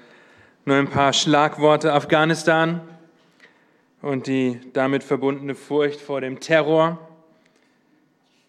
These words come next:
Impfzwang und die damit verbundene Furcht vor Einschränkungen für Ungeimpfte oder politische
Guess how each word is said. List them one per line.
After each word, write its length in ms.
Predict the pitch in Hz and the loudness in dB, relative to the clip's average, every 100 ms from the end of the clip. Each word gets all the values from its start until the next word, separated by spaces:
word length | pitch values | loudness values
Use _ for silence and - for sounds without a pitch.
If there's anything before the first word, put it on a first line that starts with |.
| _ - | _ 4
Impfzwang 800 | 208 220 - - 220 233 240 233 - - _ _ _ _ _ _ _ _ - _ _ _ _ - | 4 4 -2 0 0 2 -2 -8 -16 -20 _ _ _ _ _ _ _ _ -20 _ _ _ _ -8
und 160 | 143 | -4
die 100 | 135 | 0
damit 520 | 131 135 143 135 123 - - - | 2 2 2 2 0 -8 -18 -20
verbundene 520 | - 139 131 143 151 131 | -6 -4 -2 -2 -4 -6
Furcht 720 | - 143 143 135 - - - _ _ _ _ _ | 0 4 4 2 -6 -16 -20 _ _ _ _ _
vor 220 | - 139 | -2 0
Einschränkungen 800 | 143 143 - 147 139 143 139 139 | 0 -2 -4 -4 -2 -2 -2 -4
für 160 | 139 147 | -4 -2
Ungeimpfte 760 | 147 147 156 151 156 - 156 | 0 -2 -4 -6 -8 -4 -4
oder 360 | 139 127 123 123 - _ _ _ _ _ _ | -2 -4 -4 -8 -14 _ _ _ _ _ _
politische 840 | 143 135 135 139 - 139 131 123 | -4 -2 -2 -4 -2 0 0 0